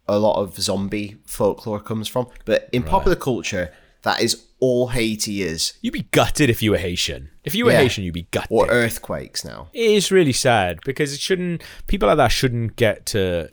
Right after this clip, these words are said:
Speaker 2: you shouldn't get to dictate from it. I guess the same with, like, we talk about all the time 'cause, like, your family are from the Ukraine, but, like, anytime you see the Ukraine in anything, it's fucking disgusting.
Speaker 1: Well, it's either grim or radioactive.
Speaker 2: Yeah. <laughs>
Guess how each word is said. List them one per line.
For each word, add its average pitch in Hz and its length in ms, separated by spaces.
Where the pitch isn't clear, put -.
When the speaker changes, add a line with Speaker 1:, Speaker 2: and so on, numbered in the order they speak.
Speaker 2:
you 123 80
shouldn't 123 260
get - 200
to 92 100
dictate 87 400
from 85 300
it. 67 140
I - 60
guess 156 140
the 185 100
same 233 180
with, 156 120
like, 98 300
we 120 100
talk 113 180
about 98 80
all 85 80
the 80 60
time 127 240
'cause, - 340
like, 80 240
your 85 120
family 78 260
are - 20
from 85 180
the 82 80
Ukraine, 104 440
but, - 280
like, 117 240
anytime 139 400
you 120 60
see 131 140
the 117 60
Ukraine 117 420
in 110 120
anything, 101 480
it's - 120
fucking 123 520
disgusting. - 920
Speaker 1:
Well, 127 80
it's 123 100
either 135 180
grim 117 460
or 90 140
radioactive. 92 840
Speaker 2:
Yeah. 170 200
<laughs> 247 460